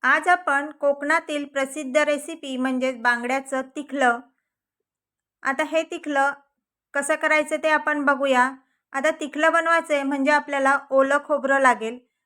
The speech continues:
आता त्यासाठी आपण इथे एक अर्धी वाटी ओल्या खोबऱ्याची घेतलेले आहे. ते आता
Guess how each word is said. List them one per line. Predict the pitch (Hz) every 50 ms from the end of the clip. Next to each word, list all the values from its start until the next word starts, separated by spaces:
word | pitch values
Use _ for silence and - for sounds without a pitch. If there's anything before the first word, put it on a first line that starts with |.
| _ -
आता | - 262 262 285
त्यासाठी | 277 285 294 294 285 339 320 320 320
आपण | 311 302 302 320 302
इथे | 320 311 269 302 294 294 277 - _ _
एक | - 262 269 269 - - - _ _ -
अर्धी | - 247 247 233 226 277 302
वाटी | 320 320 285 285 - 285 285
ओल्या | 254 254 262 254 262 262 254
खोबऱ्याची | 262 269 247 262 254 254 254 254 - 269 269 269 - _ _ _ _ _ _ _ _ -
घेतलेले | 269 269 269 269 254 254 254 262 269
आहे. | 277 277 269 262 269 262 254 269
ते | 262 - 277
आता | 269 269 -